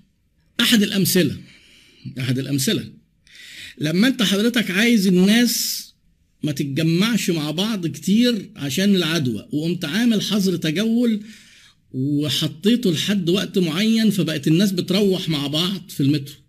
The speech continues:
كده بقى ايه؟ كوبرا إفكت. لما تيجي حضرتك تقول: "أنا قللت ساعات البنك علشان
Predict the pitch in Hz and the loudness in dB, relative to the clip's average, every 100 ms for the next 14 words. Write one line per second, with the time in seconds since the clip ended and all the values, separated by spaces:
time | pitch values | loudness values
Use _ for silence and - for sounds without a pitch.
0 | - 156 156 139 139 139 147 - - 160 | -6 -2 0 0 0 0 -2 -6 -2 -2
1 | 147 131 160 - - - _ _ _ _ | -2 -4 -8 -10 -12 -20 _ _ _ _
2 | _ _ _ _ _ _ - - - - | _ _ _ _ _ _ -20 -20 -12 -2
3 | 143 160 175 190 254 240 214 180 170 185 | 0 2 2 4 6 6 4 0 0 0
4 | 220 190 180 165 165 196 233 233 185 - | 0 -2 -2 -4 0 2 4 2 -2 -6
5 | - 165 170 165 156 - 151 160 202 240 | -8 -4 -2 0 -2 -4 0 2 4 2
6 | 160 - 156 202 220 196 156 151 226 220 | -2 -4 -2 -2 0 0 0 2 2 2
7 | - 120 151 147 135 175 196 226 214 | -2 -6 -4 -4 -4 -2 2 2 2